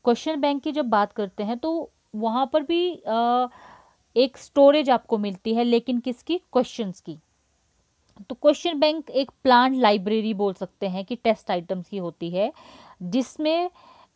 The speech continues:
जो हमारा पर्पस है उसको पहले से ही डिफाइन कर दिया जाता है। क्वेश्चन बैंक्स,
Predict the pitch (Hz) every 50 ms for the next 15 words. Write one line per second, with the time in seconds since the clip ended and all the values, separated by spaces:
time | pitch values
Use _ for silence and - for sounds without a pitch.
0 | _ - - 208 196 277 269 262 285 269 269 269 262 277 277 - - 240 240 233
1 | - - 247 240 - - 185 156 156 - _ _ - 214 - - - 285 240 -
2 | 254 247 254 262 269 269 240 294 285 262 285 254 233 240 - 196 180 180 170 -
3 | 180 170 156 160 160 156 156 151 147 - - 147 147 147 147 151 - _ _ _
4 | _ _ _ _ _ _ _ _ _ _ _ _ _ _ _ _ 254 277 269 -
5 | - 349 349 311 285 294 285 285 311 311 - - - - - - -